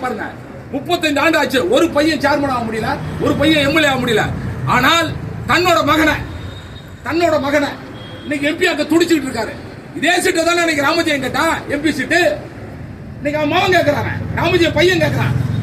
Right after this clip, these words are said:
இதை தானடா எங்க அப்பா கேட்டாரு, எங்க அப்பாவுக்கு கொடுக்காம நீ நெப்பாளியனுக்கு கொடுத்தீல்ல, இன்னைக்கு ஓ மோனுக்கு கொடுக்காம இருக்குதான்னு கேட்கறான். வீட்டுல, வீட்டு குடும்ப பிரச்சனை நடந்துட்டு இருக்கு. இப்படி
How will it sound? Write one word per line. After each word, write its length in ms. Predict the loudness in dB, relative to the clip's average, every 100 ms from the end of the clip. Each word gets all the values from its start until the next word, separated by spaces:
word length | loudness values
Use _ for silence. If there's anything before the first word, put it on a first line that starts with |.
| -2 -2
இதை 100 | 2
தானடா 240 | 2 4 2
எங்க 140 | 2 0
அப்பா 140 | 2 2
கேட்டாரு, 380 | 2 0 0 0 0 0 -4 -4 -4 -4 -4 -4 -8 -4 0
எங்க 100 | 0
அப்பாவுக்கு 360 | 2 2 4 4
கொடுக்காம 340 | 4 4 2
நீ 60 | 2
நெப்பாளியனுக்கு 460 | 2 4 2 2 -2
கொடுத்தீல்ல, 320 | -4 0 2 2 -2 -8 -12 -2
இன்னைக்கு 200 | 0 4 6
ஓ 60 | 6
மோனுக்கு 260 | 4 4 2
கொடுக்காம 320 | 2 4 4 6
இருக்குதான்னு 400 | 4 4 2 2
கேட்கறான். 280 | 2 0 -2
வீட்டுல, 200 | -2 2
வீட்டு 140 | 2 4
குடும்ப 200 | 4 4 2
பிரச்சனை 220 | 0 -2
நடந்துட்டு 280 | 0 -2 -2
இருக்கு. 200 | -8 -12 -14 -16 -16 -16 -16 -14 -14 -14 -14 -14 -14 -12 -12 -10 -12 -8 -4
இப்படி 220 | 2 4